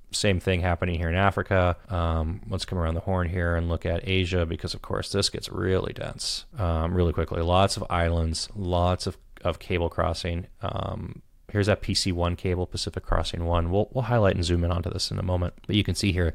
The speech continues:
the effect of all these cable maps. Now, fun thing with a lot of these countries in Asia, by the way, is in order to do a cable landing into that country,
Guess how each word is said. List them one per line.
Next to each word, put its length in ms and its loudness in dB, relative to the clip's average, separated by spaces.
the 80 2
effect 240 4
of 80 0
all 80 4
these 140 0
cable 200 0
maps. 240 -2
Now, 280 6
fun 180 6
thing 440 6
with 100 12
a 40 10
lot 200 10
of 40 10
these 140 6
countries 340 4
in 80 0
Asia, 220 6
by 160 4
the 80 2
way, 220 4
is 80 2
in 80 -2
order 180 4
to 100 -4
do 140 4
a 60 4
cable 320 4
landing 420 2
into 480 2
that 200 2
country, 540 2